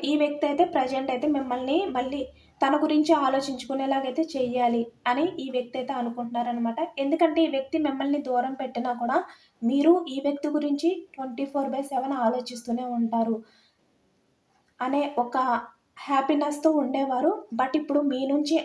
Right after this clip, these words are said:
అటువంటివి ఏమీ కూడా ఈ వ్యక్తికి కనిపించకపోవడం వల్ల ఈ వ్యక్తి కూడా చాలా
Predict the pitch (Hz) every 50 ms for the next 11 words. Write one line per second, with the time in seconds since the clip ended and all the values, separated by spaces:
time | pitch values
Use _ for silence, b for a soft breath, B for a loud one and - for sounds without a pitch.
0 | - - 247 233 - 277 269 269 269 285 277 262 254 269 262 277 277 277 269 294
1 | 311 311 302 - 226 233 233 269 262 262 - - - - 294 339 381 - b b
2 | b b b b b - 262 269 262 262 277 294 294 294 294 302 294 277 269 262
3 | 262 262 262 262 262 262 269 294 339 349 - - 262 302 294 285 285 277 - 285
4 | 285 285 269 269 330 339 - 302 285 302